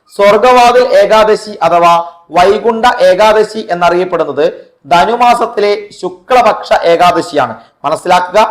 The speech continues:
സ്വർഗവാതിൽ ഏകാദശി അല്ലെങ്കിൽ വൈകുണ്ഠ ഏകാദശി എന്നറിയപ്പെടുന്നത് ധനുമാസത്തിലെ ശുക്ലപക്ഷ ഏകാദശിയാണ്. കൂടാതെ ഗുരുവായൂർ ഏകാദശി, അതായത് വൃശ്ചികത്തിലെ ശുക്ലപക്ഷത്തിൽ നടത്തുന്നതാണ് ഗുരുവായൂർ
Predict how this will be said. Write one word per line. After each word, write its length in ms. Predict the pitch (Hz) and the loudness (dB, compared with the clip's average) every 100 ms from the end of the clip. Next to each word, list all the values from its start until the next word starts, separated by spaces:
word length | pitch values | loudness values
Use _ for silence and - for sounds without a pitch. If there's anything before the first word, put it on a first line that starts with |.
| - - _ | -4 -20 _
സ്വർഗവാതിൽ 680 | 175 170 180 220 220 226 226 214 | 0 2 4 4 4 2 2 2
ഏകാദശി 440 | 214 214 208 220 220 | 2 0 -2 -2 -2
അല്ലെങ്കിൽ 340 | 165 151 147 160 160 _ _ | 0 -4 -6 -8 -10 _ _
വൈകുണ്ഠ 460 | 170 190 185 220 220 240 196 | 2 2 0 -2 0 0 0
ഏകാദശി 460 | 196 208 208 202 214 | 2 2 0 -2 -2
എന്നറിയപ്പെടുന്നത് 640 | 196 180 180 180 165 160 165 165 - _ 160 | -2 0 -2 -4 -8 -2 -2 -2 -10 _ 0
ധനുമാസത്തിലെ 760 | 170 196 196 196 196 180 185 - - | 0 0 0 -2 -4 -2 -2 -4 -12
ശുക്ലപക്ഷ 640 | 175 170 - 208 190 190 233 240 - 165 | -14 -14 -2 0 0 -2 -2 -2 0 0
ഏകാദശിയാണ്. 640 | 165 165 143 143 120 107 _ _ _ _ | 2 0 -2 -6 -6 -8 _ _ _ _
കൂടാതെ 320 | 190 220 233 262 - 175 | 0 2 4 2 -2 -2
ഗുരുവായൂർ 560 | 185 214 233 240 262 240 | 0 2 4 4 4 4
ഏകാദശി, 440 | 214 214 180 - - - | 2 2 0 -2 -10 -2
അതായത് 300 | 156 185 185 | 0 0 0
വൃശ്ചികത്തിലെ 680 | 185 - - 240 247 226 233 269 - _ - | -2 -6 -4 -2 0 0 0 -2 -8 _ -12
ശുക്ലപക്ഷത്തിൽ 720 | 180 - 240 226 226 240 240 233 | -12 -2 2 2 0 -2 0 2
നടത്തുന്നതാണ് 560 | 214 214 202 196 185 185 180 - 147 | 0 0 0 2 2 -2 -6 -16 -6
ഗുരുവായൂർ 560 | 170 202 208 208 214 | 0 2 4 4 4